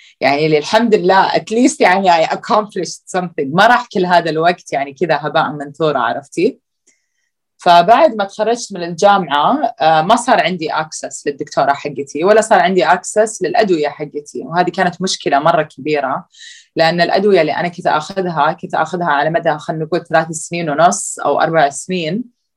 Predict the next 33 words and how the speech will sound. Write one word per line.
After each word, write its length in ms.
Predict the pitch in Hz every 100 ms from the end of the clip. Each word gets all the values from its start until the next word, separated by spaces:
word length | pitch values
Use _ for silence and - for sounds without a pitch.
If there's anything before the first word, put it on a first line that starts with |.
| _ _ _ _ _ -
وما 160 | 175 196
تقدرين 460 | 247 180 185 190
أنتي 260 | - 175 175
تبطلينها 560 | - 156 175 180 160
كذا 280 | 156 170 151
من 80 | 151
نفسك 380 | 156 156 - 139
فجأة، 440 | 165 156 - 127 -
اللي 120 | 151
يسمونها 520 | 151 160 160 156 - -
cold 100 | 160
turkey. 600 | 156 165 147 - 175 _ _ _
ما 60 | 196
تقدرين. 480 | 196 139 151 127 127 _ _ _ - - _
لازم، 560 | 175 208 196 185 214 294 - _ -
آه، 240 | 156 156
شوي 500 | 156 - 226 247 202
شوي، 680 | - 180 185 196 247 269 - -
آه، 300 | 156 147 143
تبدين 380 | 151 165 151 190
تتدرجين 640 | 180 160 160 160 156 180 180
إنك 220 | 151 143
تطلعين 440 | 156 151 139 151
من 80 | 143
هذه 220 | 143 143
الأول. 260 | 131 151 143
الواحد 300 | 156 165 151
يتدرج 380 | 147 165 165 151
إنه 120 | 139
يطلع 240 | - 139
من 60 | 143
هذه 220 | 143 131
الأدوية. 460 | - - 143 131